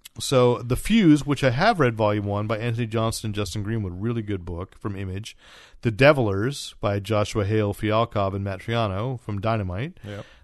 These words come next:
Speaker 1: Uh, A Boy and a Girl by Jamie S. Rich and Natalie Nourigat. Chew, Volume one by John Layman and Rob Guillory.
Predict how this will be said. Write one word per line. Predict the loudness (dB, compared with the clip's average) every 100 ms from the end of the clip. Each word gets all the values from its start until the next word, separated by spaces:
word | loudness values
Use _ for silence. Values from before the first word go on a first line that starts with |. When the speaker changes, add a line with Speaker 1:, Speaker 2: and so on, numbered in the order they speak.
| -4
Speaker 1:
Uh, | -2 0 -2
A |
Boy | 0 4 6
and | 4
a | 2
Girl | 4 4 4
by | 2 0
Jamie | 0 0 0
S. | -2
Rich | -2 -4 -4
and | -2
Natalie | -2 -4 -6
Nourigat. | -4 -4 -4 -4 -4 -4 -8 -10
Chew, | -4 0 2 2
Volume | 2 4 4 4
one | 2 0
by | -2
John | -2 -2 0 0
Layman | 0 0 0
and | 0
Rob | 0 0
Guillory. | -2 -2 -4